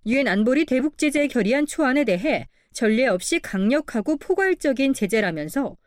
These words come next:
결의가 이행되면 북한의 핵 개발이 어려워질 것이라고 평가했습니다. 한국 외교부는 안보리 결의안 초안이 자금 확보와 기술 획득 등 북한의 핵과 미사일 개발을 차단할 것이라며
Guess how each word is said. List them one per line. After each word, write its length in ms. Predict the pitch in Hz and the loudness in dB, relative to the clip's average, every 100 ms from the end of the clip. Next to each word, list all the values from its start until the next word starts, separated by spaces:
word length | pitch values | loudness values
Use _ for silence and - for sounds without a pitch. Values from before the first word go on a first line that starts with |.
| _ _ | _ _
결의가 340 | - 208 226 254 | -2 0 2 2
이행되면 680 | 226 269 269 226 240 311 240 _ | 2 2 2 2 2 0 -2 _
북한의 360 | - 240 269 294 | -10 -2 2 2
핵 160 | 359 | 0
개발이 440 | - 339 254 277 320 | 0 0 2 2 2
어려워질 580 | 175 214 330 330 311 277 | 2 2 2 2 0 0
것이라고 480 | 247 - 175 - | 0 0 -4 -4
평가했습니다. 800 | - 196 175 202 - 151 135 123 - _ _ _ _ _ _ _ | -6 -6 -4 -6 -6 -8 -6 -8 -10 _ _ _ _ _ _ _
한국 260 | 208 202 | 0 2
외교부는 580 | 196 185 180 196 277 196 - _ | 2 0 0 2 2 0 -6 _
안보리 380 | 196 214 269 277 | 0 2 4 2
결의안 320 | 240 220 254 | 2 0 0
초안이 580 | 269 302 233 294 247 151 | -2 0 0 0 -2 -4
자금 380 | - 226 262 285 | -6 -2 0 2
확보와 500 | 294 - 247 233 320 | 0 -2 -2 0 0
기술 440 | - 226 285 269 | -2 -4 0 0
획득 380 | 285 - 214 - | -2 -4 -6 -4
등 200 | 294 330 - _ | -4 -4 -6 _
북한의 360 | - 208 240 285 | -16 -4 0 0
핵과 360 | 392 - 370 311 | -2 -4 -2 0
미사일 480 | 190 220 320 320 | 0 0 0 0
개발을 420 | 285 202 180 262 302 | 0 0 0 0 -2
차단할 440 | - 370 311 208 | -4 -2 -2 -4
것이라며 640 | - 175 175 147 208 220 | -4 -6 -6 -4 -4 -4